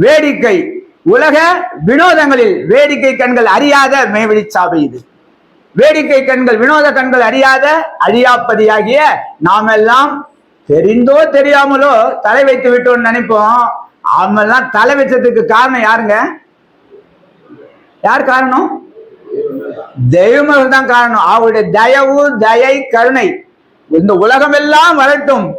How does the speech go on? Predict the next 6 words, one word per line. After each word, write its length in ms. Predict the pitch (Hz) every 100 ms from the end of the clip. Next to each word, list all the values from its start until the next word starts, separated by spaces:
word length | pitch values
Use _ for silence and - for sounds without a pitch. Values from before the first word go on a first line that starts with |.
| - _ _ _
உலகத்துல 400 | 180 269 302 294 262
எல்லாரும் 400 | 226 285 302 311
எடுத்து 200 | 285 285
வந்து 180 | 277 269
தள்ளுங்க, 280 | 240 302 285 240 - - - 269 330
நான் 300 | 233 294